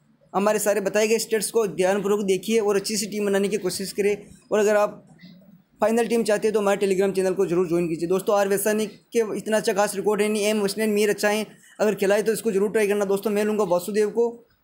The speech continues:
आर गोयल को, दो, दोस्तों बैटिंग बॉलिंग दोनों करता है, लेकिन अभी तक इतना कुछ खास नहीं किया, तो मैं इसको नहीं लूँगा। मैं लूँगा दोस्तों अस-, अस कुमार को,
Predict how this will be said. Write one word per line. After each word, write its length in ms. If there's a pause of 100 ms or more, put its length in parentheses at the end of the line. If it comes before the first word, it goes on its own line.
(260)
आर 180
गोयल 260
को, 120
दो, 380
दोस्तों 260
बैटिंग 260
बॉलिंग 220
दोनों 180
करता 180
है, 40
लेकिन 200
अभी 160
तक 120
इतना 220
कुछ 180
खास 240
नहीं 120
किया, 120
तो 100
मैं 120
इसको 200
नहीं 140
लूँगा। 160
मैं 160
लूँगा 200
दोस्तों 320
अस-, 220
अस 280
कुमार 280
को, 160